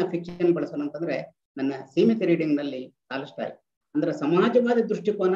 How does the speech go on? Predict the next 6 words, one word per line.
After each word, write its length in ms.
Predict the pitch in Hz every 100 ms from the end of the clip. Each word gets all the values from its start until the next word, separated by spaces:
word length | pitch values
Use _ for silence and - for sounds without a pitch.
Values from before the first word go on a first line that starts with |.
| 220
ಸಮಾಜವಾದಿ 1000 | - 160 196 214 208 202 190 190 196 180 175 _ _ _ - -
ಸ-, 140 | 160
ಲೇಖಕ 460 | 139 139 185 202 240
ಮತ್ತು 240 | 233 220 170
ಸಮಾಜವಾದಿ 720 | 165 175 190 190 190 175 160
ಕಲಾಕಾರ 560 | - 208 233 180 123